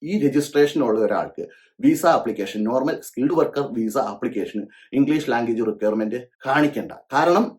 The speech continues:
നമ്മളുടെ രജിസ്ട്രേഷൻ ബോഡി അതിന് ഏതായാലും അവർ നമ്മുടെ ഇംഗ്ലീഷ് ലാംഗ്വേജ്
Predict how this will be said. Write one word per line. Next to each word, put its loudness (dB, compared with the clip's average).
നമ്മളുടെ 6
രജിസ്ട്രേഷൻ 4
ബോഡി 4
അതിന് -2
ഏതായാലും 4
അവർ 0
നമ്മുടെ 0
ഇംഗ്ലീഷ് 0
ലാംഗ്വേജ് 0